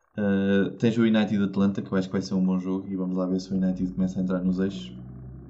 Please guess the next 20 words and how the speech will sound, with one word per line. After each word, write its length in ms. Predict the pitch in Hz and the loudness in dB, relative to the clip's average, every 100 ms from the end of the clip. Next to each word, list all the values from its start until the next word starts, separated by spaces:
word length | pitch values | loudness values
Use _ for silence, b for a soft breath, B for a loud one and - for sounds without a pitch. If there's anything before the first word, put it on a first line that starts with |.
| - - - - | -18 -18 -20 -6
Ou, 180 | 98 92 | -2 0
ou 140 | 113 110 | 4 6
não, 220 | 110 113 | 6 4
para 120 | 110 | 2
ver 120 | 98 98 | 2 0
se 80 | |
o 40 | 95 | -4
Solskjaer 540 | - 95 - 95 95 | -2 -2 0 0 0
se 100 | 92 | -2
vai 100 | 92 | 0
embora. 360 | 92 92 95 - b b b b b | 2 2 0 -4 b b b b b
Pá, 220 | - 92 90 | -2 0 0
isto 220 | 90 95 | -2 -2
é 160 | 90 | 2
um 100 | 92 | 2
pau 160 | 92 95 | 2 2
de 60 | 90 | 2
dois 180 | 90 90 | 2 0
bicos, 280 | 90 - | -4 -4
né? 160 | 92 | -6